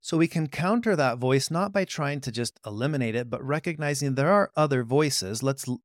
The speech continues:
listen closely. There is the voice of the inner coach. And the inner coach might be more, uh, skillful at giving us daily compliments. Well, we can, we can strengthen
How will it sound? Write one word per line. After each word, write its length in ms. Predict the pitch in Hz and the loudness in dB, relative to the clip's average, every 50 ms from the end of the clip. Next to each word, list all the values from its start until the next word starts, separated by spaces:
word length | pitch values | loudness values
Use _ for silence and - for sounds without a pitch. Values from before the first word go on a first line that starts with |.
| _ - | _ -8
listen 500 | 143 131 120 135 139 139 - 120 113 107 | -4 0 2 2 2 2 0 -2 -4 -4
closely. 600 | - - - 127 131 147 143 - - 87 90 95 | -6 -4 0 2 2 2 2 0 -4 -8 -8 -4
There 180 | - 143 160 | -2 -2 0
is 200 | 175 196 214 185 | 2 0 0 0
the 100 | 170 151 | -2 -4
voice 500 | 123 110 110 113 117 120 123 - - - - _ - | -2 0 0 2 2 2 0 -2 -4 -4 -6 _ -10
of 180 | 117 107 104 | -10 -10 -8
the 140 | 101 107 107 | -6 -6 -6
inner 160 | 107 101 98 | -4 -6 -6
coach. 580 | - - - - 190 - - _ - - - - _ _ _ _ _ _ _ _ _ _ _ _ _ | -8 -6 -4 -2 -2 -2 -4 _ -12 -12 -12 -14 _ _ _ _ _ _ _ _ _ _ _ _ _
And 340 | - 120 117 117 120 120 - _ _ _ _ | -4 -2 0 0 0 -2 -4 _ _ _ _
the 180 | - 143 151 165 | -10 -6 -4 -4
inner 140 | 175 170 147 | -2 -4 -4
coach 480 | - - 151 160 160 - - - - - _ _ _ | -2 0 0 0 0 -2 -4 -4 -6 -6 _ _ _
might 340 | - 143 123 120 123 127 127 | -10 -6 -4 -4 -4 -4 -4
be 100 | 123 120 | -4 -2
more, 400 | 117 113 117 117 117 117 113 113 - _ _ _ _ _ _ | 0 0 0 0 0 -2 -2 -4 -8 _ _ _ _ _ _
uh, 160 | - 113 110 - | -16 -14 -12 -10
skillful 560 | - - - - 127 120 110 - 110 104 104 | -8 -8 -6 -4 -2 -4 -2 -2 -4 -6 -6
at 80 | 101 | -6
giving 260 | 101 113 104 110 110 107 | -6 -8 -6 -6 -6 -6
us 160 | 104 98 - | -6 -8 -8
daily 300 | - 107 104 101 104 101 | -6 -6 -6 -6 -6 -8
compliments. 560 | - - 123 123 117 117 104 95 92 - - | -6 -6 -6 -6 -4 -6 -8 -8 -8 -6 -4
Well, 100 | 147 160 | -4 -2
we 100 | 214 208 | -4 -4
can, 260 | - - 151 131 - _ _ _ _ _ _ _ _ - | -4 -2 -4 -4 -4 _ _ _ _ _ _ _ _ -8
we 100 | 143 143 | -8 -4
can 160 | 135 143 123 | -2 -2 -2
strengthen 840 | 113 - - - - - 131 156 156 - - 120 107 104 104 104 - | -2 -4 -6 -6 -6 -4 -4 -4 -4 -6 -6 -6 -4 -4 -6 -8 -10